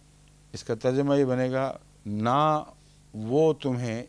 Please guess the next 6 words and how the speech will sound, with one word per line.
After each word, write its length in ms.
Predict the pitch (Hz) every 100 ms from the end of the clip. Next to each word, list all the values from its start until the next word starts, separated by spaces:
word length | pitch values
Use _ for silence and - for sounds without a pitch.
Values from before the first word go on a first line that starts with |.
| -
इसके 300 | 127 - 127
मुतल्लिक 520 | 117 120 113 117 -
कुछ 200 | 113 -
बताता, 540 | 101 90 87 - 90 92 - - - - - - - - - - - - - - - -
अदराकुम, 640 | 110 107 113 123 120 143 156 - - - - - -
तुम्हें 520 | - 120 123 131 131